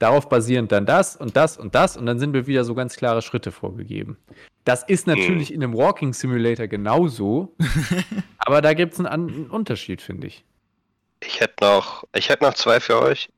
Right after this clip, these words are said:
Speaker 2: Ich hab sie nicht gespielt, aber die möchte ich noch spielen. Die sicher, die sehr bekannt und beliebt sind. Zum einen Everyone Gone to the Rapture.
Speaker 1: Hm.
Speaker 2: Das hat,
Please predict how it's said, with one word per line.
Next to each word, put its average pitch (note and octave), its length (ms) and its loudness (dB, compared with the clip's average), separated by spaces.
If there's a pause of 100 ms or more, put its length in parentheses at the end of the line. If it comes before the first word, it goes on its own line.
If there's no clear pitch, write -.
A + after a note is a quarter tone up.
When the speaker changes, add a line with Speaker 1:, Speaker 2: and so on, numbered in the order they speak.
Speaker 2:
Ich - 180 -2
hab - 120 0
sie - 120 -4
nicht A2 180 2
gespielt, - 380 -2
aber G2 120 0
die F#2+ 100 -6
möchte G2+ 280 -4
ich - 120 -12
noch - 120 -6
spielen. F#2+ 400 -6 (760)
Die G#2 120 0
sicher, G#2 320 0 (180)
die A2+ 220 0
sehr A#2 280 4
bekannt A2 380 2
und F#2+ 120 -8
beliebt F#2+ 320 -6
sind. F2+ 180 -10
Zum G2+ 160 0
einen A#2+ 500 4 (460)
Everyone A2 600 4
Gone G#2 200 2
to G#2 140 -6
the F2+ 100 -6
Rapture. A#2 540 0 (400)
Speaker 1:
Hm. G2+ 340 -12 (720)
Speaker 2:
Das - 320 0
hat, - 420 0